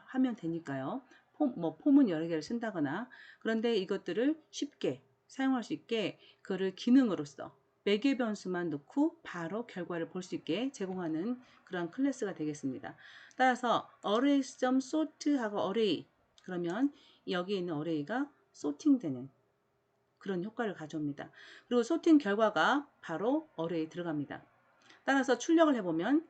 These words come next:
소팅된 결과를 확인할 수가 있죠. 그리고, 어, 바이너리 서치는 이진 탐색이 되겠습니다.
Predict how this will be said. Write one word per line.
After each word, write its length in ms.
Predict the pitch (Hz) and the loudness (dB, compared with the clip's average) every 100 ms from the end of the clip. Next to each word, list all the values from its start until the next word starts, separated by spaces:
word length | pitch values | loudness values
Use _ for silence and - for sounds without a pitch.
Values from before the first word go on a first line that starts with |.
| _ | _
소팅된 460 | - 294 294 262 233 | -8 0 4 4 2
결과를 420 | 180 156 156 185 | -4 -6 -6 -8
확인할 320 | 233 247 226 | -6 -6 -6
수가 200 | - - | -10 -10
있죠. 280 | 139 143 - 147 - _ _ _ _ _ _ _ _ _ _ _ _ _ _ _ _ _ _ _ _ _ _ _ | -10 -12 -18 -20 -20 _ _ _ _ _ _ _ _ _ _ _ _ _ _ _ _ _ _ _ _ _ _ _
그리고, 440 | 208 202 262 285 - _ | -2 2 2 2 -4 _
어, 200 | 170 175 | -4 -4
바이너리 440 | - 202 240 262 | -2 2 6 4
서치는 580 | 247 202 - 190 202 147 | 4 -2 -4 -4 -2 -4
이진 440 | - 208 226 269 254 | -4 -6 0 2 2
탐색이 440 | 220 196 190 156 | -2 -6 -4 -4
되겠습니다. 800 | 147 147 143 147 139 180 180 135 | -2 -4 -4 -4 -2 -2 -4 -6